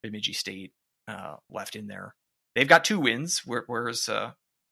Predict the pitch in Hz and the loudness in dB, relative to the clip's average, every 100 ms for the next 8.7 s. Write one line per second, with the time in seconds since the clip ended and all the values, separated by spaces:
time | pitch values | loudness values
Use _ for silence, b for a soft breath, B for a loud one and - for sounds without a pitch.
0 | - 131 127 127 120 117 117 117 117 - | -4 -2 0 -2 0 0 0 0 -4 -6
1 | 117 - 127 120 113 - - 117 113 113 | -4 0 2 0 -6 -10 -10 -10 -10 -14
2 | - 107 117 - - 113 110 107 - 127 | -10 -10 -6 -4 -4 -6 -10 -8 -8 -6
3 | 113 117 - _ _ _ _ _ - - | -8 -12 -16 _ _ _ _ _ -8 -8
4 | - 110 113 107 104 107 110 139 - - | -6 -8 -8 -8 -10 -10 -8 -4 -4 -6
5 | _ _ _ B B _ - 160 - 180 | _ _ _ B B _ 8 8 10 6
6 | 175 131 214 254 143 113 107 - _ 135 | 8 4 4 4 2 -2 -10 -20 _ 0
7 | 120 110 - - - - - _ 113 104 | 2 2 2 2 -2 -6 -14 _ -4 -2
8 | 104 - 120 - 120 113 113 | -4 -4 -8 -6 -4 -4 -8